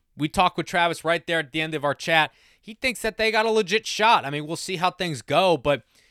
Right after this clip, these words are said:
given that they dominated Indy, they've run well on other road courses this season and in the next-gen era, and they're going to one that is Michael's favorite,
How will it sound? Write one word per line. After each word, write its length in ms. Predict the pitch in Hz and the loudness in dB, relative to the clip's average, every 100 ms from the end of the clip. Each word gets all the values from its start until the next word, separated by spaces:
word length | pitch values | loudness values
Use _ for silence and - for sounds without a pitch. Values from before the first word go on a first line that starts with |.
| _ | _
given 220 | - 160 190 | -6 -4 -2
that 220 | 180 165 | -2 -2
they 100 | 156 | -4
dominated 640 | 120 131 175 175 170 165 | 0 0 0 -2 -2 -2
Indy, 280 | 160 170 180 | -2 -2 -6
they've 220 | 147 120 | -8 -10
run 300 | 110 131 175 | -4 -4 -2
well 220 | 165 170 | -2 0
on 120 | 170 160 | -2 -2
other 260 | - 156 160 | -2 0 0
road 260 | 160 165 | 0 -2
courses 480 | - 160 156 170 143 | -2 -4 -4 -6 -10
this 240 | 110 160 | -6 -8
season 460 | - 165 170 147 170 | -6 -6 -4 -4 -6
and 280 | - 156 175 | -6 -4 -4
in 100 | 156 | -6
the 60 | 139 | -6
next-gen 540 | 147 - - 151 127 - | -6 -8 -6 -6 -6 -4
era, 420 | 139 175 190 196 _ _ _ | -2 2 2 0 _ _ _
and 140 | 143 143 | -12 -8
they're 80 | 143 | -4
going 220 | 147 151 | -2 -2
to 40 | |
one 240 | 143 147 151 | -2 -4 -2
that 140 | 139 | -4
is 100 | 135 | -4
Michael's 400 | 113 135 - 113 | -4 -6 -6 -12
favorite, 600 | - 147 196 254 320 - | -8 -2 0 2 0 -2